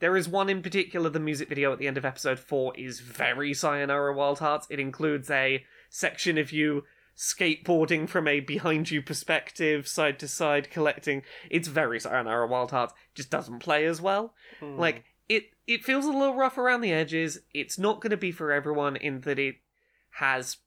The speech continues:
Speaker 1: fairly limited interactivity. It is a T V show with some choice-based dialogue elements,
Speaker 2: Oh.
Speaker 1: more than it is a, like, f-, you know, even, like, a Telltale game or something,
Speaker 2: Hmm.
Speaker 1: but it is a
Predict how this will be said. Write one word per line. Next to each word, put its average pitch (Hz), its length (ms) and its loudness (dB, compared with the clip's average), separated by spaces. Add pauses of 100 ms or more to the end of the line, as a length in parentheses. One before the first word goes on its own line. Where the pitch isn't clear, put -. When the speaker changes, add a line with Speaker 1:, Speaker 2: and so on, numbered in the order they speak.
Speaker 1:
fairly 196 560 2
limited 165 540 2
interactivity. 143 1120 -2
It 143 140 2
is 143 180 2
a 143 320 4
T 190 240 -2
V 202 200 0
show 185 640 2
with 143 360 -2 (360)
some 127 460 -2
choice-based 170 1000 -2
dialogue 139 560 0
elements, 208 600 -2 (160)
Speaker 2:
Oh. 160 220 -10
Speaker 1:
more 165 280 4
than 156 160 0
it 147 120 2
is 139 200 0
a, 135 280 0
like, 131 260 0
f-, - 60 -20 (800)
you 160 180 -2
know, 123 180 2 (720)
even, 185 280 2
like, 147 200 2
a 139 100 2
Telltale 160 460 2
game 170 240 0
or 180 100 0
something, 196 560 -2
Speaker 2:
Hmm. 214 140 -6
Speaker 1:
but 139 280 0 (640)
it 180 160 0
is 160 160 2
a 135 220 0